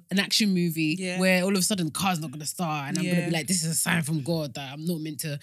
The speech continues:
Speaker 1: you know? But it's something you have to, you have to carry him along in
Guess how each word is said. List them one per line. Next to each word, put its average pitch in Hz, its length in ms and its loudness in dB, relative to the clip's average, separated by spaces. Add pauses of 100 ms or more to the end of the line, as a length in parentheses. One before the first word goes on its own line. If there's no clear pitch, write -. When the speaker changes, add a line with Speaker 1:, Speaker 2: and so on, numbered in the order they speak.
(320)
Speaker 1:
you 175 80 2
know? 156 240 0
But 160 200 -4
it's 185 100 -2
something 247 180 -4
you 196 80 2
have 202 140 -2
to, 190 100 -2
you 190 140 2
have 226 80 -2
to 214 160 -2
carry 196 360 0
him 190 140 4
along 165 400 0 (140)
in 151 160 -4